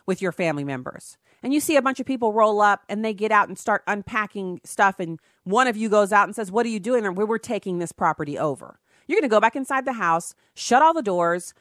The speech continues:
call nine one one, and then you're gonna start checking, "Are, is everything loaded?" Because they look like they're coming in. What if they pull up and they've got machetes, guns, knives, et cetera, and they roll up, you know, thirty deep in three or four vans,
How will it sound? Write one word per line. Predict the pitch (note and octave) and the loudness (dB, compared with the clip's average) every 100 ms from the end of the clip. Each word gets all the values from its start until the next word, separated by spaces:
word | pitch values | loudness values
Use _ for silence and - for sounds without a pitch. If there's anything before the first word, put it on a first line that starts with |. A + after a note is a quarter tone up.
| _ | _
call | - A#3+ C#4+ | 2 4 4
nine | C#4 C#4 | 2 0
one | C4+ C4 | -2 -2
one, | G3 F3+ F3+ F3+ | -2 -2 -2 -6
and | F3+ | -2
then | G3+ | -2
you're | G#3+ | 0
gonna | G#3 F#3+ - | -2 -2 -6
start | - B3 | -2 -2
checking, | - B3 G#3 E3 D3+ _ _ - | 0 -2 -2 -6 -8 _ _ -12
"Are, | - | -10
is | D3+ D#3 | -6 -6
everything | E3 F3 F#3+ | -4 -4 -2
loaded?" | F#3 G#3 A3 G3+ | 0 0 0 -4
Because | E3 D#3 | -8 -6
they | D#3+ | -4
look | F3 B3 | -4 -2
like | F3+ - | -4 -4
they're | D3+ | -8
coming | G3 E3+ D#3 | -6 -4 -4
in. | E3 F#2 _ _ _ _ _ _ _ _ _ _ - | -4 -8 _ _ _ _ _ _ _ _ _ _ -4
What | C#4+ C#5 | 2 2
if | - | 4
they | D#4+ | 0
pull | C4+ C4+ A#3+ | 2 2 4
up | A3+ - | 4 2
and | A#3 A#3 | -4 -2
they've | A3+ | -4
got | A3 A3 G#3+ - _ _ _ _ _ A#3 | 2 4 2 0 _ _ _ _ _ -8
machetes, | A#3+ A#3 G#3 G#3+ G#3+ G3+ | -2 0 2 0 -4 -2
guns, | G#3+ G3+ G#3 F#3+ | 2 2 2 -4
knives, | G3+ F#3+ G3 G3+ | 2 2 2 -4
et | - | -4
cetera, | G#3 G3 F#3+ | -2 2 2
and | G3 | 0
they | G#3+ | -2
roll | G#3 G#3+ G#3 | 0 2 4
up, | G#3 - _ | 4 2 _
you | F3+ G#3+ | -10 -6
know, | F#3+ G3 _ | -4 -6 _
thirty | A#3 A3 G#3+ | 2 2 0
deep | F3 A3 - | -6 -6 -6
in | F#3 | -8
three | G3 A3 | -2 -2
or | |
four | G3+ A3 F#3+ | 0 0 0
vans, | G3+ B3+ G3 E3+ F#3+ | 0 -2 -2 -2 -8